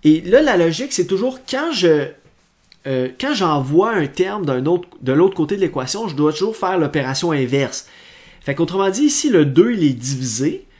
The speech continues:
Fait que pour l'amener de l'autre côté de l'équation, je dois le multiplier. Donc, ça devient, autrement dit,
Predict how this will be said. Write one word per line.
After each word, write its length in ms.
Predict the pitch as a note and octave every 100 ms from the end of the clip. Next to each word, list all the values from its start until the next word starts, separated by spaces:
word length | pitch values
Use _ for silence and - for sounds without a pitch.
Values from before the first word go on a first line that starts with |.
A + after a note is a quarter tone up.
| - -
Fait 140 | D3+
que 60 | -
pour 160 | B3
l'amener 540 | A3+ G3 F3+ F#3 A#3+ C4+
de 80 | F#3+
l'autre 280 | F3 F3+
côté 220 | F3 E3 A3+
de 60 |
l'équation, 420 | G3 D3 C#3 A#3
je 140 | G#3 D3+
dois 240 | D3+ F#3
le 120 | F3
multiplier. 1000 | D3 D#3 G3+ D#3+ - - D#3+ D3 B2 - _ - - - -
Donc, 200 | C3 C3
ça 120 | C#3+
devient, 380 | C#3+ C3+ D3 E3+
autrement 420 | C#3+ C#3 C3 B2+
dit, 360 | A#2 D3+ D3+